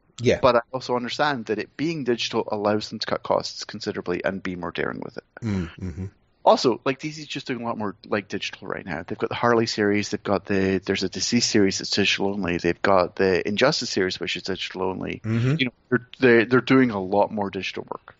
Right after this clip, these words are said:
Speaker 2: right
Speaker 1: Yes.
Speaker 2: now.
Speaker 1: Yeah, yeah, yeah.
Speaker 2: Um, so it's not as if, like, they've relegated this and everything else is, is, you know,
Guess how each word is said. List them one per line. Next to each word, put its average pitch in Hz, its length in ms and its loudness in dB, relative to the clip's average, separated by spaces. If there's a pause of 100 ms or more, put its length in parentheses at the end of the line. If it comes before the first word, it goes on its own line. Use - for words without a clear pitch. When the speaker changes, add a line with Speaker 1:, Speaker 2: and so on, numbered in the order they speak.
Speaker 2:
right 110 80 0
Speaker 1:
Yes. - 400 4 (100)
Speaker 2:
now. 90 80 -6
Speaker 1:
Yeah, 82 60 -6
yeah, 80 140 -4
yeah. 69 240 -10 (180)
Speaker 2:
Um, 82 460 -4 (920)
so 147 160 4
it's 123 140 4
not 127 140 4
as 117 100 -2
if, 113 140 -4
like, 98 160 -6
they've 101 140 -6
relegated 95 520 -4
this - 220 -12
and - 80 -14
everything 80 300 -14
else - 280 -10
is, - 340 -8
is, - 400 -2
you 104 80 -4
know, 78 200 -6